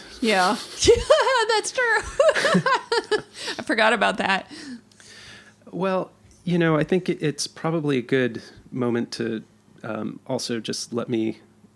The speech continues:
Speaker 2: um, add this. The Soul of a Nation show, Art in the Age of Black Power, uh, was organized by the Tate Modern in collaboration with the Brooklyn Museum and Crystal Bridges Museum, um, of American Art. And it was curated by Mark Godfrey,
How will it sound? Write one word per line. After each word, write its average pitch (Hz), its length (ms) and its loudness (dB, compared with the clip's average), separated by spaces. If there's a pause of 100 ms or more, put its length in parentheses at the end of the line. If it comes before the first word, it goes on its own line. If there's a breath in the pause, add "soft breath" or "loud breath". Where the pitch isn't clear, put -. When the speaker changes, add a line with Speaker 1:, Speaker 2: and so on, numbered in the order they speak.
Speaker 2:
um, 107 380 -12
add 117 260 -4
this. 110 260 -6
The 123 340 -2
Soul 160 260 2
of 127 80 2
a 123 40 0
Nation 120 400 0
show, 113 440 -4
Art 123 160 0
in 127 60 -4
the 113 100 0
Age 110 140 -4
of 101 80 -8
Black 110 280 -6
Power, 110 460 -6 (500 loud breath)
uh, 113 260 -4 (260)
was 113 460 -4
organized 117 720 0 (120)
by 123 200 2
the 117 100 -2
Tate 123 260 -4
Modern 113 400 0
in 110 120 -2
collaboration 117 560 -2
with 113 100 -2
the 110 60 -10
Brooklyn 113 380 -4
Museum 110 400 -2
and 110 240 -4
Crystal 113 380 -6
Bridges 113 520 -6
Museum, 107 500 -6 (260)
um, 107 500 -8
of - 100 -12
American 107 400 -4
Art. 110 300 -4
And 117 240 -2
it 117 80 -4
was - 100 -8
curated 117 380 0
by 113 160 -4
Mark 120 300 -2
Godfrey, 117 580 -2